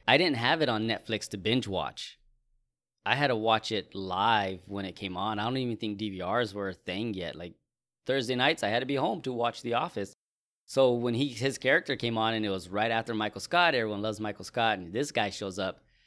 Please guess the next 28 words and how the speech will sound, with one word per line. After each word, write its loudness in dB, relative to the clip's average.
you -2
had 4
a 4
whole 2
week 0
to -6
just -6
not 0
like -2
him. -10
But -2
then 4
I 4
rewatched 2
it -2
with -4
Justine 0
about 2
a -2
year -2
ago, 0
and 0
we 8
were 6
just -2
not 0
gonna 0
watch 0